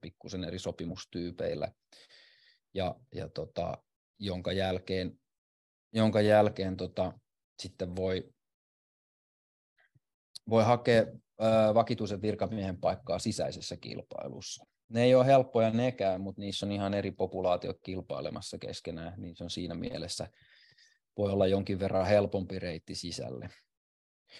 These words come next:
Mut tota, mä en nyt mene tähän yksityiskohtaisesti, että aloitetaan siitä, että lähdette sinne Blue Book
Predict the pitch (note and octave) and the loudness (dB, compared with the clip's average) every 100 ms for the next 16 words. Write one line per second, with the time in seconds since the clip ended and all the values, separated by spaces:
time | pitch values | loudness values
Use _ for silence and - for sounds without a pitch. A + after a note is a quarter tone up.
0 | - _ G#2 G2 - G2+ - G#2 - A2 | -20 _ -8 -8 0 2 6 4 6 4
1 | A2+ A#2 A2+ F#2+ - A2 A2 A2+ A2 - | 4 6 4 0 -6 -8 -2 2 2 6
2 | A#2+ B2 A#2+ B2 G#2+ - G2+ - - F#2+ | 6 6 4 4 -2 -4 -4 -4 -2 -2
3 | F2+ F#2 - F2+ - F2+ F2 G2+ G2+ - | -2 -6 -6 -8 -6 -4 2 2 2 -2
4 | F#2+ F2+ F#2 G#2 G2+ F2+ - F2+ F#2 - | -4 -4 -4 -6 -6 -8 -2 0 0 -4
5 | - F2 F2+ F2 F#2+ G2+ G2 F2+ F2+ | -14 -10 -8 -8 -6 -6 -4 -6 -8